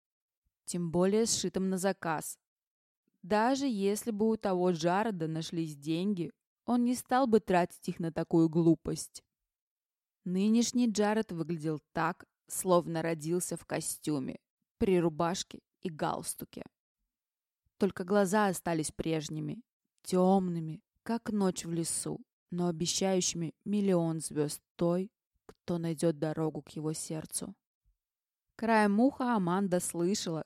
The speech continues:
как Бронуин представляет её Барри и Джареду. "Наверное, нужно принять участие в разговоре, а не стоять без движения", будто французский мим с хронической боязнью сцены.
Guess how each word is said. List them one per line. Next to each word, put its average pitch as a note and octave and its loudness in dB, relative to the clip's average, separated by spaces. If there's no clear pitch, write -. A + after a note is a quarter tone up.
как D#3+ -2
Бронуин E3+ 2
представляет E3+ 0
её D#3 0
Барри E3 0
и - -6
Джареду. D3+ -2
"Наверное, G3 0
нужно G#3 2
принять G#3 -2
участие G3+ -2
в F3 -6
разговоре, F#3+ 0
а F#3 -6
не F3 -2
стоять F3+ -2
без F3+ -2
движения", D#3+ 0
будто F3 0
французский E3+ -4
мим E3+ -2
с - -6
хронической E3 -4
боязнью D3+ 0
сцены. D3+ -4